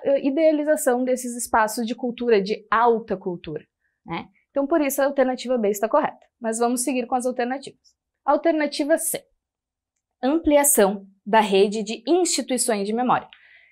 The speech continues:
Essa aqui, ela é quase que uma solução pra esse problema que a gente tá lidando com a questão. Por quê? Porque se houvesse a ampliação de redes de memória e que buscassem,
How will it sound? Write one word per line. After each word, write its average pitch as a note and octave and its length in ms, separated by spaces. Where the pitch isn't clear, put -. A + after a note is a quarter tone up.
Essa F#3+ 260
aqui, A3 340
ela B3 300
é A3+ 80
quase A3+ 320
que C4 80
uma C4+ 140
solução A#3 720
pra G#3 140
esse G3 240
problema G3 380
que G3 100
a - 20
gente G#3 220
tá G#3 120
lidando G3 420
com G3 180
a F#3+ 60
questão. G3+ 400
Por G3 180
quê? - 300
Porque A#3 220
se - 180
houvesse A#3 920
a A3 80
ampliação B3 880
de F#3 180
redes G3+ 560
de F#3+ 80
memória F3 500
e G#3 60
que G#3 120
buscassem, G3 920